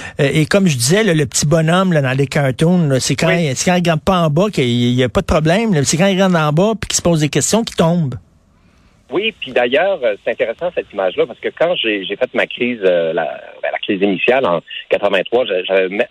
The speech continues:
Speaker 2: mal réagi au T H C sur un joint. Ben, c'est littéralement comme si le plancher s'ouvrait sous mes pieds, donc c'était, euh,
Speaker 1: Hmm.
Speaker 2: c'était la chute. Je, je chutais littéralement, et, euh,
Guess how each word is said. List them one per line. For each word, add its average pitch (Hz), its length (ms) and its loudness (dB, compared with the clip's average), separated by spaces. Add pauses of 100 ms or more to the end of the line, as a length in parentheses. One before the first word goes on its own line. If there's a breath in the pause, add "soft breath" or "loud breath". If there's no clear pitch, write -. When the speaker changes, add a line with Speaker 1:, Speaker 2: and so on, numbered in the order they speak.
Speaker 2:
mal 113 220 -2
réagi 101 320 -2
au 113 80 -4
T 104 120 -2
H 87 100 0 (120)
C 135 160 -12
sur 87 180 -4
un 85 140 -2
joint. 120 300 -2 (560 loud breath)
Ben, 127 200 0 (120)
c'est 139 80 -2
littéralement 139 400 0
comme 131 200 -6
si - 80 -12
le 120 120 2
plancher 135 520 -2
s'ouvrait 120 340 -2 (120)
sous 131 60 -6
mes 107 160 0
pieds, 165 300 0
donc 147 360 -2
c'était, 139 500 0 (460 loud breath)
euh, 101 460 0
Speaker 1:
Hmm. - 60 -10
Speaker 2:
c'était - 180 -4
la 143 80 0
chute. - 260 -2 (160)
Je, 113 300 -10
je 107 160 -8
chutais 170 560 -2
littéralement, 104 680 -2 (400 loud breath)
et, 113 320 0
euh, 98 500 0